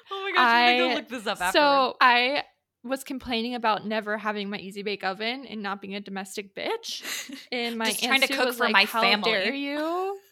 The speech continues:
Speaker 2: <laughs> Yeah, I was trying to provide, you know?
Speaker 1: <laughs>
Speaker 2: And my Aunt Sue was like, "I can't believe your mom never got it for you," which is her sister.
Speaker 1: Oh.
Speaker 2: And yeah, she got it for me, and I, I think I took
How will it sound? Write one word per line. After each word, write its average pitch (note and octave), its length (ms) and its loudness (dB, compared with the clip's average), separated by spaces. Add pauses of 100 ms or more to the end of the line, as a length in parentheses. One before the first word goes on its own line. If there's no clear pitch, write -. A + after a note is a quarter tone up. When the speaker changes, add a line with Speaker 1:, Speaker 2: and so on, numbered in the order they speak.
(260)
Speaker 2:
<laughs> E4+ 300 -6
Yeah, C4+ 220 2
I G3+ 40 -2
was A#3 140 -8
trying D4+ 200 -8
to - 60 -18
provide, G3 500 0
you A3 180 -10
know? G#3 300 -6 (420)
Speaker 1:
<laughs> - 340 -12
Speaker 2:
And B3+ 640 0 (160)
my B3 80 2
Aunt A#3 220 -2
Sue C4 160 -6
was B3+ 120 -8
like, A3+ 220 -2
"I A3 60 -10
can't A3 300 -10
believe G3+ 360 -8 (840)
your G#3+ 100 -4
mom G3 260 -2
never G3 220 -4
got G3 240 -2
it - 100 -8
for - 140 -8
you," E2+ 260 -6
which A3+ 200 -8
is G3 140 -12
her A#3+ 140 -10
sister. D4 500 -4
Speaker 1:
Oh. A#3 520 -14 (260)
Speaker 2:
And A3+ 600 -2
yeah, C#4+ 280 6
she A3+ 440 -6
got B3+ 180 2
it D4 100 -4
for C#4 140 -10
me, C#4 220 -10
and B3+ 100 -6
I, A3 340 -4 (580)
I B3+ 80 -4
think A#3+ 220 -6
I B3 100 -4
took B3 260 -12